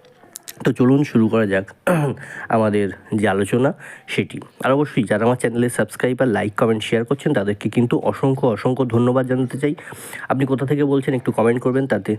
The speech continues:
তাহলে যাতে আমি আপনাকে কম-, আহ, ধন্যবাদ জানাতে পারি। তো চলুন আমরা জানবো <clears throat> যে সূর্যের গোচর এবং চন্দ্রগ্রহণ, অর্থাৎ দুটি গ্রহণের একটি বিরল সংযোগ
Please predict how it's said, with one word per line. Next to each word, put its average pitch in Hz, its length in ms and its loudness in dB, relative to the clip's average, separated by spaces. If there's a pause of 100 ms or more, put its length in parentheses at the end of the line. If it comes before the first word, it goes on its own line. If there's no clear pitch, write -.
(140)
তাহলে 107 280 0
যাতে 107 160 0
আমি 107 140 2
আপনাকে 101 300 -2 (460)
কম-, 101 320 0
আহ, 101 300 0 (580)
ধন্যবাদ 107 360 2
জানাতে 90 260 0
পারি। - 180 -8 (540)
তো 135 80 4
চলুন 135 380 2 (240)
আমরা 110 320 2
জানবো 110 420 2 (200)
<clears throat> 202 60 4 (1300)
যে 104 240 0 (460)
সূর্যের 143 560 2 (180)
গোচর 120 420 2
এবং 127 240 0
চন্দ্রগ্রহণ, 107 760 0 (140)
অর্থাৎ - 280 -4
দুটি 120 380 2 (220)
গ্রহণের 113 460 2
একটি 120 200 -2
বিরল 113 420 4
সংযোগ 113 480 0